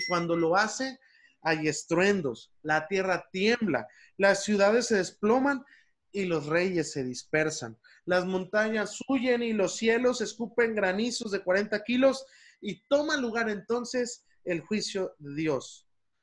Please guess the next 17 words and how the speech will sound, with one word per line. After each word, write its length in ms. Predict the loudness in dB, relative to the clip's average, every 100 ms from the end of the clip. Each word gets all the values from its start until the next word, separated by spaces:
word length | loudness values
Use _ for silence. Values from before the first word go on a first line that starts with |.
| _ _ -2
Hay 220 | 0 0
dos 240 | -2 0
lados. 840 | 2 2 2 2 -2 -10 -20 -20 _ _ _ _ _ _ _ -6
Un 240 | -2 0
lado 360 | 0 -2 -2 -4
ovaciona 680 | -6 -8 -8 -6 -6 -8
a 20 |
Dios. 400 | -8 -8 -8 -12 _ _ _ _ -8 -6 -4 -6 -8 -8 -10 -14 -18 _ _ _ _ -10 -8 -6 -10 -12 -18 -20 _ _ _ _ -16 -16 -16 -18 -18 -20 -20 -20 _ _ _ _ _ _ _ -6
Y 100 | -2
hay 160 | 0
otro 260 | -2 0 0
lado 500 | 2 0 -2 -10 _ _ _ _ _ _ _
que 140 | -10 -10
simplemente 1120 | -8 -8 -8 -6 -8 -6 -8 -10 -12 -12 _ _ _ _ _ _
gime 760 | _ -20 -10 -8 -8 -10 -12 -20 _ _ _ _
de 300 | -8 -4 -2
dolor. 400 | -4 -6 -8